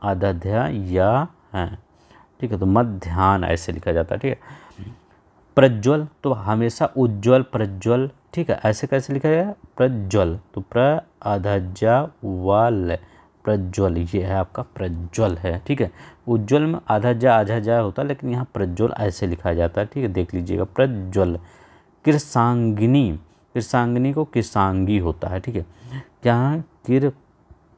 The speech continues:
कृषांगी, कृषांगी यहाँ होता है, ठीक है,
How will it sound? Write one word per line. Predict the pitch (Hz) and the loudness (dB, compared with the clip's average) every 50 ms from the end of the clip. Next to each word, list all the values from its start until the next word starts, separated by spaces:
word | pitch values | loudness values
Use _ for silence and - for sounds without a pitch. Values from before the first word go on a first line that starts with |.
| _ _ - - _ _ _ _ _ _ _ _ - | _ _ -20 -20 _ _ _ _ _ _ _ _ -12
कृषांगी, | - - - - 113 110 110 113 120 127 127 120 104 92 92 101 90 80 - - _ _ _ - | -10 -6 0 2 2 4 4 4 2 2 0 0 -2 0 0 0 0 -2 -4 -8 _ _ _ -4
कृषांगी | 113 107 117 117 - - 98 90 90 87 87 87 87 87 87 85 | -2 0 0 -2 -4 -4 -2 -2 0 0 -2 -2 -2 -2 -4 -2
यहाँ | 82 80 82 87 | -2 -4 -4 -4
होता | 95 85 82 - - 90 | -6 -6 -6 -6 -4 -2
है, | 87 90 85 | -2 -2 -4
ठीक | 85 - _ _ _ - - _ _ _ _ - 127 | -6 -12 _ _ _ -20 -20 _ _ _ _ -6 -6
है, | 101 | -6